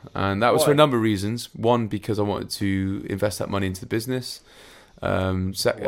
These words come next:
Speaker 2: Wow.
Speaker 1: cut, and cut my own personal expense, 'cause I wasn't, you know, taking a salary as such. Um, and then there was a couple of other small reasons as well. Uh, my wife,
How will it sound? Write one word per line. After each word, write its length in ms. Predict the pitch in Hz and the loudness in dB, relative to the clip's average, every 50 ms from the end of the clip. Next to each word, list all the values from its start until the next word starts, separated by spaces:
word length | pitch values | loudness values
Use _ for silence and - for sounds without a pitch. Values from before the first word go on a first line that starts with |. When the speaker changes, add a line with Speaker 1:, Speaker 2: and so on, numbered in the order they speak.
| 107 98 98 | -2 -2 -2
Speaker 2:
Wow. 80 | 107 101 | -2 -2
Speaker 1:
cut, 100 | - - - | -4 -4 -4
and 140 | 98 92 92 | -4 -4 -4
cut 180 | - - - | -4 -6 -2
my 120 | 104 101 101 | 0 0 0
own 140 | 101 104 101 | 0 0 -2
personal 360 | - 110 - - - 107 95 101 | -2 -4 -4 -2 -4 -6 -6 -6
expense, 360 | - - - 107 110 113 - | -6 0 0 0 0 0 -6
'cause 140 | - - 104 | -8 -8 -6
I 20 | |
wasn't, 360 | 98 95 92 - 98 - - _ | -4 -4 -4 -4 -6 -8 -10 _
you 120 | - 98 | -6 -6
know, 40 | 95 90 | -6 -4
taking 260 | - 98 92 - 110 | -6 -8 -10 -8 -10
a 20 | 95 | -8
salary 360 | - - 104 104 101 101 101 | -2 0 0 0 2 0 -2
as 80 | 95 | -2
such. 360 | - - 107 95 - - - - - - - - - - - - _ _ _ - - | 0 0 0 0 -2 -6 -12 -14 -14 -20 -20 -20 -20 -20 -20 -20 _ _ _ -6 0
Um, 280 | - 95 95 95 95 | 2 2 2 2 0
and 180 | - 95 95 98 | 0 -2 0 0
then 80 | 101 101 | 2 2
there 60 | 101 | 2
was 120 | 98 98 107 | 2 0 -2
a 40 | |
couple 200 | - - 110 113 | -4 -4 -2 0
of 80 | 101 101 | 0 0
other 220 | 98 95 95 92 92 | 2 0 0 -4 -4
small 260 | - - 101 98 95 | -4 -2 -2 -2 0
reasons 300 | 95 95 95 95 98 92 | 0 0 -2 -2 -2 -4
as 140 | 95 92 95 | -4 -2 0
well. 400 | 101 98 95 95 95 92 92 92 - - - - - - _ _ - - | 2 2 4 4 2 0 -2 -4 -10 -16 -20 -20 -20 -20 _ _ -12 -4
Uh, 360 | 95 92 90 92 90 90 90 92 | -2 0 0 2 2 0 0 0
my 100 | 95 95 | -2 -2
wife, 480 | 92 98 98 101 98 95 92 - - | 2 4 4 4 4 2 -2 -8 -14